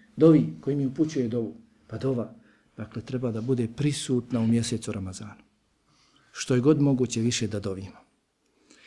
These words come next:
I cilj svih ibadeta, braćo, je dova. Cilj svih ibadeta je dova.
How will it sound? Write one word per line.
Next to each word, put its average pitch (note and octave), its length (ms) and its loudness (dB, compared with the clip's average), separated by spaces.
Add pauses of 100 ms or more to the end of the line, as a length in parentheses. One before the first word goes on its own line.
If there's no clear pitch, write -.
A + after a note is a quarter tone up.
(200)
I C3+ 80 2
cilj F#3 320 6
svih E3+ 360 4
ibadeta, C#3+ 520 4
braćo, C3 320 -2
je A#2 80 -2
dova. G2 280 -8 (1200)
Cilj E3 260 2
svih G3+ 340 8
ibadeta C3+ 500 4
je G#2+ 80 -2
dova. F#2+ 240 -8